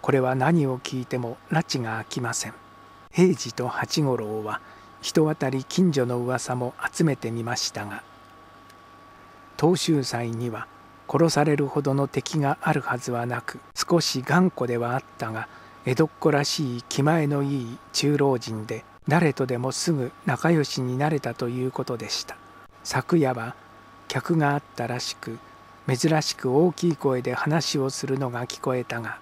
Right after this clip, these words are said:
間もなくパタリと止んで、今朝死体が発見されて驚いたというだけのことです。たった一人、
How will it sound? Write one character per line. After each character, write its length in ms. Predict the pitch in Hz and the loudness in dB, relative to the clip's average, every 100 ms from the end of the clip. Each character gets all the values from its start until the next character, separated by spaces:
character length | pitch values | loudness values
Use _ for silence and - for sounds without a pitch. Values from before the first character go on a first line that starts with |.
| - | -4
間 140 | 139 139 | 2 4
も 120 | 160 | 4
な 120 | 127 | 0
く 120 | - | -4
パ 160 | - - | -8 -2
タ 140 | - | 0
リ 120 | 151 | 0
と 140 | 139 117 | -2 -4
止 160 | 120 | -6
ん 140 | 117 113 | -6 -6
で、 160 | 120 - - - - - | -8 -10 -20 -20 -10 0
今 80 | |
朝 180 | 165 139 | 2 2
死 160 | 123 - | -2 0
体 220 | 143 147 | 2 2
が 120 | 139 | 2
発 180 | 139 135 - | 0 -4 -4
見 200 | 147 135 | -2 -2
さ 160 | 139 | -2
れ 120 | 135 | -4
て 200 | 131 135 139 - | -4 -6 -6 -6
驚 320 | - 143 160 | 0 4 6
い 80 | 160 | 4
た 140 | 135 120 | 2 -4
と 140 | 127 | -2
い 200 | 131 131 | -2 0
う 40 | |
だ 120 | 131 135 | 0 0
け 140 | 151 | 0
の 140 | 135 | 0
こ 160 | 107 - | -4 -10
と 100 | 113 | -10
で 140 | 107 | -10
す。 260 | - - - - - - | -10 -12 -14 -20 -20 -8
た 100 | - | -8
っ 40 | - | -4
た 100 | - | 0
一 320 | 143 - - 143 | 0 0 0 0
人、 180 | 123 | 0